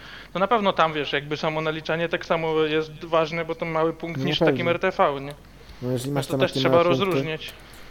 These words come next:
Speaker 2: no, to za coś musi dostawać ta osoba, która pracuje, jakąś premię, no nie? Jeżeli masz premię w ogóle w pracy. E, no,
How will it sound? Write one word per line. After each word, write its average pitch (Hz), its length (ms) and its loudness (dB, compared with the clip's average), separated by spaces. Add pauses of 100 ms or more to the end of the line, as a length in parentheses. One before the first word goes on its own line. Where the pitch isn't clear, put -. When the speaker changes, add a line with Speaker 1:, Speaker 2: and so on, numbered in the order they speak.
(240)
Speaker 2:
no, 117 60 -8
to 123 100 -4
za 127 120 2
coś 131 160 -6
musi 151 260 -2
dostawać 120 440 -2
ta 120 120 -4
osoba, 113 300 -4
która 117 220 -4
pracuje, 120 300 -4
jakąś 113 240 -8
premię, 117 360 -2
no 107 120 -8
nie? 110 200 -6 (200)
Jeżeli 117 260 -6
masz 117 160 -6
premię 117 360 -2
w 107 80 -10
ogóle 107 200 -6
w 107 60 -12
pracy. 104 320 -8 (1000)
E, 117 240 -2 (260)
no, 127 200 -2